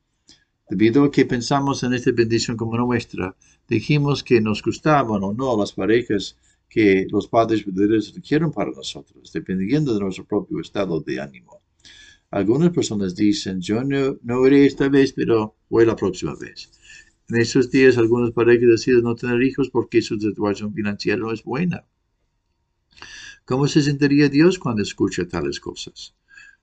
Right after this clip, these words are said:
Cuando muchas personas tienen hijos, piensan erróneamente que crían hijos porque crearon una base fin-,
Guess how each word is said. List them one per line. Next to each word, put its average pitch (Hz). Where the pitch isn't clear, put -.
Cuando 92
muchas 101
personas 120
tienen 127
hijos, 156
piensan 123
erróneamente 110
que 101
crían 120
hijos 123
porque 104
crearon 104
una 104
base 107
fin-, 107